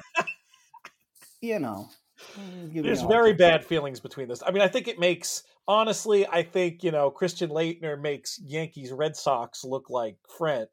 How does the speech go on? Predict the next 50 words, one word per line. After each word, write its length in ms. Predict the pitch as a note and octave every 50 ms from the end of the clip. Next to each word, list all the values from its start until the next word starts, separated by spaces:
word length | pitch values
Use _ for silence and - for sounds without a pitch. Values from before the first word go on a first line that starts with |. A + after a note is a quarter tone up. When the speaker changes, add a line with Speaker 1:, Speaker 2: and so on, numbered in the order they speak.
| _ -
Speaker 1:
friends. 480 | E3 E3+ D#3 B2+ G2+ F2 F2+ G2 A2+
You 100 | A#2 B2
know, 180 | A#2+ A#2 A2+ A#2+
I, 160 | B2 - C3+
I, 60 | C#3 C#3 D3
I 60 | D#3
think 260 | D3+ - F#3 F3 D#3+
there's, 300 | F3 D#3 C#3+ C3+ C3 - _ _ _ _ _ -
there, 100 | - F3 E3+
there's 220 | F3 F#3+ F#3 -
a, 80 | G3 G3 G3 - D#3
there's 180 | F#3 F3+ E3
just 160 | G#3 A#3 - -
a 40 |
lot 280 | A#3+ G3 E3+ E3 D#3 D#3
of 80 | D3 - - -
hate. 280 | A2+ G2+ F#2 _ _ _ _ _ _ _ -
I, 60 | B2+ -
there's 140 | D3+ C#3 -
just 180 | F#3+ F3+ F3+
a 40 | E3
lot 220 | D3+ C#3 C3 A#2+
of 60 | A2+ G2+
hate 240 | B2 G#2+ F#2+ - -
when 100 | - G2+
it 80 | F#2 _ -
comes 240 | - F#2+ F2 - -
to 60 | - -
those 160 | - - -
two 140 | _ - - -
Speaker 2:
Oh, 140 | C3 C3
yeah. 220 | C3+ C3 A#2+ G#2+ G#2
Speaker 1:
programs. 140 | A2+ - -
Speaker 2:
Oh, 140 | A#2 B2+ C3
yeah. 220 | C3 B2 A#2 A2 G#2 G#2 _ _ _ _ _ _ _ _ -
Speaker 1:
Especially 560 | C3+ - - F#3+ F#3+ F#3+ - - F3+ D#3+ D3+
in 80 | D3+
the 80 | C#3 C3+
Kentucky 600 | - - E3 - - D#3+ C#3+ - - C3 B2 A2 -
hating, 400 | D3+ C3+ B2+ B2 A2 G#2 G#2+ G#2 G2+
uh, 160 | G2 F#2+ F#2+ _ _ _ _ -
hating 280 | D#3+ D3+ C3 B2 A#2+ G#2+
Duke 260 | A2 C3+ B2+ - _ -
direction. 540 | A2+ G#2+ A2 A2 G#2 - _ - - _ _ _ _
But, 360 | F#2+ - - - _ _ - _ _ _ _ _ _ _ _ _ _ _ _ _ - -
Speaker 2:
Yeah, 220 | G#3 G3+ E3 B2+ A2
Speaker 1:
uh, 140 | C#3 C#3+ C3+
Speaker 2:
but 120 | C3+ C#3
Speaker 1:
what 120 | E3 - -
Speaker 2:
it, 100 | B2